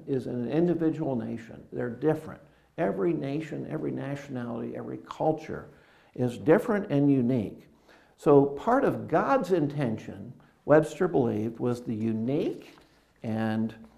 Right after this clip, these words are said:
uh, the unique character and nature of each nation. Secondly, he believed God had blessed and brought America's in-, independence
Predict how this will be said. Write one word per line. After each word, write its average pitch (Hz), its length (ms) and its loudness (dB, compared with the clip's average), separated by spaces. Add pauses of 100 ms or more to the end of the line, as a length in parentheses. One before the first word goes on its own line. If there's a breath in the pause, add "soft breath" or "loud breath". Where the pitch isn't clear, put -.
(440 soft breath)
uh, 98 260 -4 (100)
the 113 100 0
unique 139 540 4
character 190 720 -4 (440 soft breath)
and 113 300 -6
nature 143 640 0
of 113 220 -6
each - 440 -6
nation. 117 480 -4 (600 soft breath)
Secondly, 151 640 2
he 180 120 0
believed 208 360 8
God 170 260 8
had 123 220 0
blessed 139 840 6 (320 soft breath)
and 120 200 -4
brought 156 540 2
America's 160 880 -2
in-, 170 240 0 (220)
independence 165 920 -2